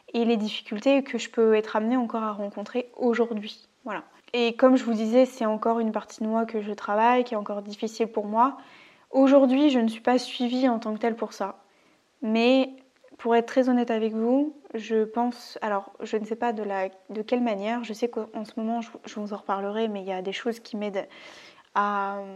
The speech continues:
me reconnecter avec mon, mon féminin sacré, mon corps, ma sexualité. Mais peut-être que je serai amenée à faire des thérapies dans le futur, alors je ne sais pas sous quelle forme,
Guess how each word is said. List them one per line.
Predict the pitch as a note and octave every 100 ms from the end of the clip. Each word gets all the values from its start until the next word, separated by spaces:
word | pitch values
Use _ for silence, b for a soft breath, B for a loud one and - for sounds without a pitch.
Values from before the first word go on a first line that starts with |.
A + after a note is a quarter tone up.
| G3+ -
me | G#3+
reconnecter | A3+ A#3+ B3+ B3 A#3+ B3+
avec | A3+ G#3+
mon, | G#3+ G#3 G3+ G3 _ _
mon | A3+
féminin | A#3 A#3 A3+
sacré, | A3 A3+ - A#3 A#3+
mon | A3+
corps, | G#3 A3+ G#3+
ma | G#3
sexualité. | - G#3+ - G#3 G#3 C4 D4+ B B B B B -
Mais | G#3+
peut-être | A3 A#3+ C4+ C#4
que | -
je | A#3 A3
serai | - A#3+
amenée | A3+ A#3
à | A#3+
faire | A#3+ A3 G#3+
des | G#3 G3+ G3 G#3+ G3+
thérapies | G3 A3 G#3+ G#3+ -
dans | C4
le | A3
futur, | - G#3+ - C4+ C#4+ -
alors | A#3 G#3 G3+
je | A3+
ne |
sais | A3 A3+
pas | A3+
sous | A3+
quelle | - G#3+
forme, | - G#3 A3